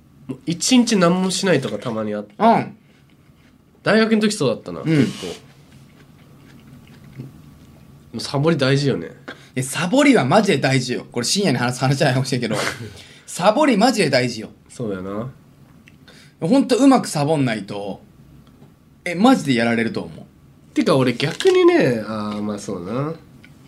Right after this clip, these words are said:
Speaker 1: そうやな、サボり大事やな。
Speaker 2: うん。でもなんか夢中になるもんできるとやっぱサボりたいっていう欲、あれが消えるかもしれん。今の俺らみたいなとか。
Speaker 1: そうだね。
Speaker 2: 今もうサボりたい消えちゃうね、やっぱり結構。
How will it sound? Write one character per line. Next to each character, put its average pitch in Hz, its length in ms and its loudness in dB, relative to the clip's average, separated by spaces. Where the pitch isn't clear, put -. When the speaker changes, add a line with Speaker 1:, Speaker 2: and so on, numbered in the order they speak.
Speaker 1:
そ - 160 -12
う - 20 -6
や - 60 -10
な、 110 180 -4
サ 135 140 -4
ボ 104 80 -2
り 123 60 4
大 117 120 4
事 92 80 -4
や 87 80 -8
な。 90 100 -8
Speaker 2:
う 135 200 0
ん。 160 80 -12
で 220 80 2
も 202 60 2
な 202 80 2
ん - 20 -4
か 180 80 0
夢 208 160 6
中 440 220 2
に 453 80 0
な 453 100 4
る 381 80 4
も 185 120 0
ん 156 40 -4
で 170 100 0
き 185 120 -2
る 151 100 2
と 165 60 4
や 151 80 2
っ - 20 0
ぱ 147 80 -6
サ 165 160 -2
ボ 233 100 2
り 262 120 0
た 262 80 4
い 196 80 2
っ 135 60 -6
て 147 120 -4
い 135 40 4
う - 20 4
欲、 135 240 0
あ 139 80 0
れ 147 80 -2
が 143 60 -4
消 143 200 0
え 139 60 4
る 131 140 0
か - 180 -6
も 117 80 -6
し 107 100 -12
れ 104 60 -12
ん。 - 40 -4
今 139 180 2
の 101 260 -2
俺 120 160 2
ら 107 80 0
み 101 120 -8
た 101 120 -6
い - 20 -10
な 98 60 -10
と 98 100 -10
か。 98 240 -4
Speaker 1:
そ 120 160 -6
う 95 40 -8
だ 92 100 -14
ね。 107 280 -14
Speaker 2:
今 214 140 2
も 165 80 0
う 131 40 -2
サ 151 140 -2
ボ 170 120 -2
り 165 80 -6
た 151 100 2
い 123 40 -6
消 120 220 -6
え 117 40 -4
ち 120 100 -6
ゃ 113 80 -2
う 107 60 -8
ね、 98 180 -10
や 98 60 -12
っ 92 120 -16
ぱ - 80 -10
り - 80 -12
結 - 240 -14
構。 - 160 -14